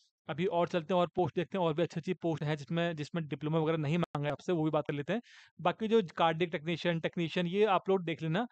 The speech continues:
ठीक है। इसमें ड-, अम, टेक्नीशियन में तो मांगा नहीं, टेक्सी-, टेक्नीशियन ने ईसीटी में कोई सिर्फ डि-, अ, डिग्री मांगी है, फिजिक्स से बस हो गया और कुछ नहीं मांगा हुआ है। और बाकी देखो और कौन-कौन सी पोस्ट है, देखो एक पोस्ट ये है केयर टेकर की, अ, आरएमएल में पोजीशन है दो, और एक, अ,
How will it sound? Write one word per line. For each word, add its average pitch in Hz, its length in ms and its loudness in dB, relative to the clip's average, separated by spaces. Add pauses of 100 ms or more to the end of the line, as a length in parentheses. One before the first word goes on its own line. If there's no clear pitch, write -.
(260)
ठीक 185 140 -2
है। 202 80 4
इसमें 175 340 -2
ड-, 147 60 -10
अम, 160 260 -2 (120)
टेक्नीशियन 185 360 -2
में 190 60 2
तो 208 80 4
मांगा 165 240 4
नहीं, 170 100 0
टेक्सी-, 185 380 -4
टेक्नीशियन 165 300 -2
ने 196 60 0
ईसीटी 180 360 -2
में 180 120 0
कोई 175 220 2 (260)
सिर्फ 175 200 0
डि-, 160 220 -6
अ, 165 100 -4
डिग्री 160 320 2
मांगी 160 240 2
है, 202 120 0
फिजिक्स - 560 0
से 202 120 0
बस 190 160 0
हो 156 80 -2
गया 165 140 -2
और 196 60 2
कुछ 190 240 -4
नहीं 175 80 0
मांगा 143 200 -2
हुआ 156 120 0
है। 226 60 0 (800)
और 165 80 -4
बाकी 170 340 0
देखो 175 200 2
और 170 120 6
कौन-कौन 165 300 -2
सी 170 100 -4
पोस्ट 156 320 -4
है, 175 60 -2
देखो 175 120 4
एक 180 140 0
पोस्ट 185 220 2
ये 175 120 0
है 190 60 0
केयर 175 280 -2
टेकर 165 260 0
की, 226 200 -6 (400)
अ, 160 40 -4 (240)
आरएमएल 170 400 2
में 180 120 0
पोजीशन 156 360 -4
है 175 120 0
दो, 170 240 0 (340)
और 156 260 -2
एक, 180 300 -2
अ, 170 120 0